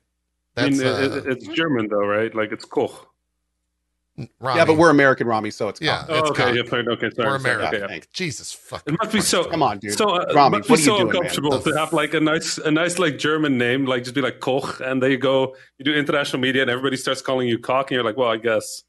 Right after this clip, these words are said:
Speaker 1: <laughs> Schade, but,
Speaker 2: They
Speaker 1: you know,
Speaker 2: named
Speaker 1: <laughs> but
Speaker 2: themselves that, Rami.
Speaker 1: Yeah.
Speaker 2: All right? We're just reading what we see here.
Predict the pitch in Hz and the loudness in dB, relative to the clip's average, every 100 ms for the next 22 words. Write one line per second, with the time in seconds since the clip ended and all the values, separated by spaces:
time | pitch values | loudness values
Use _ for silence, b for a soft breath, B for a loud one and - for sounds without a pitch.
0 | _ _ - - - - - - _ - | _ _ -20 -12 -12 -12 -12 -14 _ -2
1 | 156 143 131 110 110 110 117 120 - 120 | 0 2 2 0 0 0 0 0 -4 0
2 | 214 277 262 277 - 311 165 185 208 165 | 2 4 4 2 2 0 0 0 -2 -2
3 | 170 190 190 175 190 190 220 175 - - | -2 -2 0 0 0 2 2 0 -8 -4
4 | 170 185 202 233 214 214 240 226 165 214 | -2 2 2 2 2 0 0 -4 -2 -2
5 | 220 208 208 185 156 196 196 151 143 90 | -2 -2 -4 -6 -12 -8 -8 -6 -8 -10